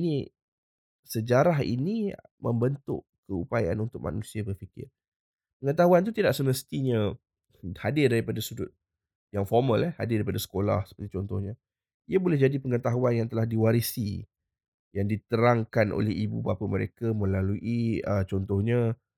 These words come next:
uh, kalau dalam konteks mudahnya, waktu kecil kita di-, di-, diberikan satu guidance, apa yang baik, apa yang buruk. Dan apa yang patut kita buat, apa yang tak patut kita buat. Kita patut pakai kasut dari kaki kanan, kita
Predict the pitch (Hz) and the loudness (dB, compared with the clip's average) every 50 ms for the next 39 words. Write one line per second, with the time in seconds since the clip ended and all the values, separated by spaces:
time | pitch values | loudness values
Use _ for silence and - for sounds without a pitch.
0 | _ _ _ _ _ _ - - - _ _ _ _ _ _ _ _ _ _ _ | _ _ _ _ _ _ -14 -14 -14 _ _ _ _ _ _ _ _ _ _ _
1 | _ _ _ _ _ _ _ _ _ _ _ _ - 104 101 98 95 95 95 95 | _ _ _ _ _ _ _ _ _ _ _ _ 0 2 2 4 4 4 2 2
2 | 92 - 95 104 - - - - - 110 110 101 98 98 113 143 156 - - - | 0 0 -2 -2 -2 -8 -8 -6 -6 -2 0 0 0 2 0 0 -2 -2 -2 -4
3 | - - - - 107 104 - - - 123 123 - 110 107 - 107 101 101 101 101 | -6 -8 -6 -6 -6 -6 -6 -8 -6 -6 -4 -2 -4 -4 -2 -2 -2 -2 -2 -4
4 | 101 107 101 98 101 101 98 - _ _ _ _ _ _ _ _ - 110 107 110 | -4 -4 -4 -4 -4 -4 -6 -8 _ _ _ _ _ _ _ _ -4 -4 0 2
5 | 120 120 127 127 117 - - 123 110 110 104 - 101 - - 104 110 101 101 101 | 2 4 4 2 0 2 2 2 2 2 0 -2 -4 -4 -4 -4 -2 0 0 0
6 | 104 98 95 98 - - - - 131 - - 135 120 113 110 104 113 127 139 - | 0 -2 -2 -2 -4 -8 -8 -10 -10 -4 -2 0 2 2 2 2 0 -2 -2 -4
7 | 107 - - 104 98 98 98 98 98 98 - - _ _ _ _ _ _ _ _ | -6 -6 -4 -4 -4 -4 -6 -8 -8 -8 -10 -12 _ _ _ _ _ _ _ _
8 | _ _ 143 - - - - - 160 143 131 143 147 123 131 135 135 135 135 147 | _ _ -6 -4 -4 -2 0 2 2 2 2 2 -2 -2 -4 -2 -4 -2 -2 -2
9 | 131 135 - 120 107 110 98 104 123 - - - 120 _ 98 101 95 90 - - | -2 -2 -2 -4 -2 -2 -4 -8 -10 -12 -12 -16 -14 _ -14 -8 -8 -8 -8 -10
10 | _ _ _ _ _ _ _ _ _ _ _ _ _ 120 117 - - - 98 - | _ _ _ _ _ _ _ _ _ _ _ _ _ -16 -14 -12 -10 -10 -10 -10
11 | - - 87 - - 98 104 - 135 156 - - - 156 - - - 120 120 123 | -8 -12 -12 -8 -6 -8 -2 0 0 0 0 0 0 0 0 2 2 2 2 2
12 | 123 123 120 120 117 - 107 110 120 117 - 113 113 117 117 117 113 113 113 113 | 2 0 0 -2 -2 -4 -6 -6 -6 -2 0 0 2 4 4 4 4 2 2 0
13 | 117 - 101 - | -2 -6 -10 -12